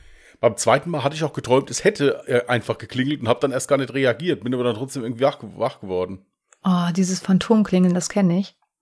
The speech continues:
Speaker 1: Nee, es hatte ja
Speaker 2: Ich
Speaker 1: geklingelt. Es ist, äh,
Speaker 2: Ach so.
Speaker 1: es hatte ja geklingelt, aber ja, hier, ich, ich sitz ja noch hier, alles gut. Wie gesagt, falls ich einschlafe, dann hauen wir mal kurz so in die Seite einfach dann.
Speaker 2: Über Skype.
Speaker 1: Ja,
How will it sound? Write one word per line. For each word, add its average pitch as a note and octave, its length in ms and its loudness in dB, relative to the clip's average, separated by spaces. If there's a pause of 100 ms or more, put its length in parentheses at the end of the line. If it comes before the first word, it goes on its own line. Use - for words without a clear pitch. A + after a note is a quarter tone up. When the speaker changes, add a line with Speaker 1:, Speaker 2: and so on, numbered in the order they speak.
(120)
Speaker 1:
Nee, C3 140 4
es C3+ 100 4
hatte F3 160 4
ja C#3+ 120 8
Speaker 2:
Ich G#2+ 60 4
Speaker 1:
geklingelt. A2 480 -2 (540)
Es C3 200 -8
ist, - 180 -10
äh, A#2+ 40 -10
Speaker 2:
Ach G2+ 60 -6
so. B2 260 4 (2250)
Speaker 1:
es G#2+ 120 -10
hatte D#3 160 4
ja A#2 140 2
geklingelt, G#2+ 400 -2
aber A2+ 400 8
ja, A2 180 8
hier, G2+ 320 4 (340)
ich, B2 180 -6
ich B2 260 -4
sitz C#3+ 200 0
ja B2+ 80 6
noch G2 160 0
hier, A2+ 200 6
alles A#2+ 160 0
gut. C#3 120 0
Wie B2+ 60 2
gesagt, B2 220 2
falls D3 200 6
ich A#2 140 -4
einschlafe, C3 480 2
dann A2+ 260 0
hauen B2+ 180 4
wir C#3+ 80 2
mal G#2+ 140 2
kurz - 320 -2
so C3+ 120 -4
in A2 80 -10
die A2 100 -12
Seite A2+ 380 -2
einfach G#2+ 320 -6
dann. G#2+ 280 -4 (720)
Speaker 2:
Über G3+ 220 6
Skype. D#3 320 -4 (320)
Speaker 1:
Ja, A#2 420 8